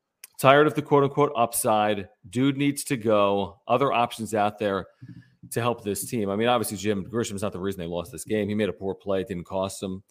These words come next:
He's made a couple of those recently for the Padres. He's made at least three of those plays this year,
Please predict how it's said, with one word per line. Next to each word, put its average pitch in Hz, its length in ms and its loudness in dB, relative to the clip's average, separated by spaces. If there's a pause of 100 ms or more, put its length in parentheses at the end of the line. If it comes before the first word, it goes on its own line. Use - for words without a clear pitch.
(240)
He's - 80 -20
made 113 140 -2
a - 20 -10
couple 120 240 0
of 104 60 -2
those 101 180 2
recently 110 640 -4
for 131 160 -12
the 120 60 -6
Padres. 127 420 -2
He's 107 100 -6
made 123 140 -4
at 98 40 -4
least 90 220 -8
three 110 240 0
of 110 60 2
those 117 300 0
plays 113 440 0
this 92 220 -6
year, 101 400 -4